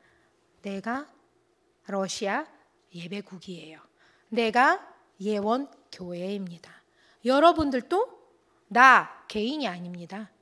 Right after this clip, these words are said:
교회입니다. 여러분들이 현장에 나가실 때 예원 교회의 얼굴입니다. 예원 교회입니다. 그래서 여러분들이 복음을, 예수가 그리스도 선포할 때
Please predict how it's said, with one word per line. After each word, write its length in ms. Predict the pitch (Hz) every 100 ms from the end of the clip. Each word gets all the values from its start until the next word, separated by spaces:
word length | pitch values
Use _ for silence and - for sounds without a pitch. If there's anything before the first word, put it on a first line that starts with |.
| _ _ _ -
교회입니다. 880 | - 175 180 247 277 233 185 170 - _ _ - -
여러분들이 540 | 294 349 403 403 392 381
현장에 440 | 415 415 427 403
나가실 460 | 311 254 277 262 -
때 260 | 359 220
예원 440 | 208 233 262 339 330
교회의 400 | 247 220 220 240
얼굴입니다. 880 | 220 214 208 302 311 240 165 - - _ _ _ - -
예원 340 | 269 330 440
교회입니다. 880 | 480 480 494 415 311 254 247 285 - - - - -
그래서 260 | 330 415
여러분들이 640 | 381 381 415 415 381 392
복음을, 800 | 392 311 294 359 339 381 320 180 - -
예수가 520 | 233 349 370 403 381 403
그리스도 560 | 320 320 320 339 240
선포할 560 | 214 381 392 302 240 220
때 480 | 330 294 - -